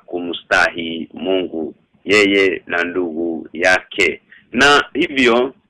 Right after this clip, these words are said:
eh, watu walipojua ya kwamba Musa na Haruni hawataingia Kanani, pia wataweza kuangamia jangwani,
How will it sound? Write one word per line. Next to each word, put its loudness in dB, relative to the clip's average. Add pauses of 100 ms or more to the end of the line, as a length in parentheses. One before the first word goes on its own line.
(720)
eh, 4 (220)
watu 2
walipojua 4
ya 4
kwamba 2
Musa 0
na 4
Haruni 4
hawataingia 2
Kanani, 2
pia 2
wataweza 2
kuangamia 2
jangwani, 0